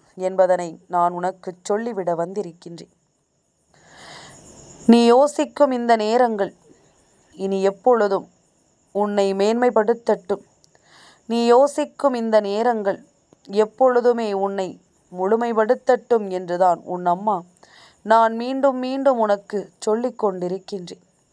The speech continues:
உன்னை மீட்டெடுக்க நான் வருகின்ற இந்த காலங்கள்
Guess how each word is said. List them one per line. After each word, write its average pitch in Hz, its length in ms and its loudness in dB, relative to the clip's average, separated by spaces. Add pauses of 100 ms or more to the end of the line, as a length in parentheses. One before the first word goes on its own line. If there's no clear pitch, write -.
(1600)
உன்னை 214 400 6
மீட்டெடுக்க 247 720 4
நான் 214 280 2
வருகின்ற 214 580 0
இந்த 185 300 -4
காலங்கள் 185 600 0